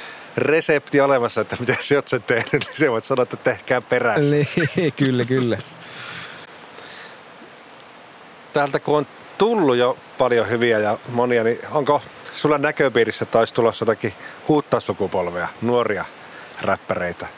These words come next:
Speaker 2: Joo, kyllä. No itse asiassa täällä Inarissakinhan on, on, on näitä Papanassa usein esiintyneitä, kuten tuo,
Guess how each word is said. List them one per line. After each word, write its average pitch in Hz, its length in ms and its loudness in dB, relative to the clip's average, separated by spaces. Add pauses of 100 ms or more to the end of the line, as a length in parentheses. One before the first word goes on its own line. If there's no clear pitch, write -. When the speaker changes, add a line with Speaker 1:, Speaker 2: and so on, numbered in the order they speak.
(200)
Speaker 2:
Joo, 131 400 0
kyllä. 120 360 -2
No 127 140 0
itse 135 220 -2
asiassa 139 160 -4
täällä 139 220 -2
Inarissakinhan 113 800 -2
on, 110 220 -4 (100)
on, 107 300 -2
on 110 320 -2
näitä 92 420 -4 (2000)
Papanassa 113 540 -4
usein 110 380 -2
esiintyneitä, 101 720 -2 (420)
kuten 95 400 -4 (360)
tuo, 90 300 -4